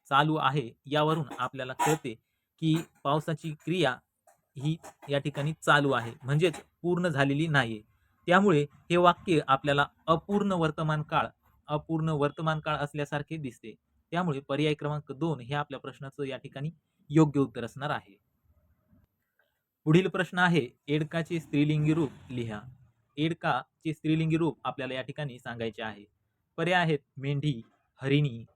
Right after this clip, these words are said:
नागिन आणि गाय. या प्रश्नाचं योग्य उत्तर असणार आहे पर्याय क्रमांक एक, मेंढी. मित्रांनो, समजतंय का? जर प्रश्नपत्रिका विश्लेषण तुम्हाला समजत असेल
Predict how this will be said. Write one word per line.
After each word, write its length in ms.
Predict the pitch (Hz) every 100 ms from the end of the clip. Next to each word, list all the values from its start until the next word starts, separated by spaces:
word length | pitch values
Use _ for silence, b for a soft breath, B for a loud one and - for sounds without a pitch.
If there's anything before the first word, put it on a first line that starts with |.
| -
नागिन 500 | 127 131 139 135 120 -
आणि 260 | 123 127 143
गाय. 280 | 117 104 95 _ _ _ _ _ _ _ _ _ _ _ _ _ _ _ _ _ _ _ _ _ _ _ _
या 160 | 143 165
प्रश्नाचं 460 | 165 160 165 165
योग्य 300 | 151 139 135
उत्तर 200 | 151 160
असणार 240 | 160 165 170
आहे 220 | 165 117
पर्याय 320 | 120 127 131
क्रमांक 380 | 131 131 135 - _
एक, 220 | 160 123 - _ _ -
मेंढी. 420 | 127 127 117 113 - _ _ _ _ _ _
मित्रांनो, 480 | 131 143 185 170 131 135 _ _ _
समजतंय 440 | 160 170 165 180 165
का? 180 | 143 135 - _ _ 127
जर 100 | 156
प्रश्नपत्रिका 680 | - 156 170 165 156 160 156
विश्लेषण 440 | 151 160 151 156
तुम्हाला 300 | 151 143 147
समजत 420 | 147 143 139 156
असेल 280 | 151 - 120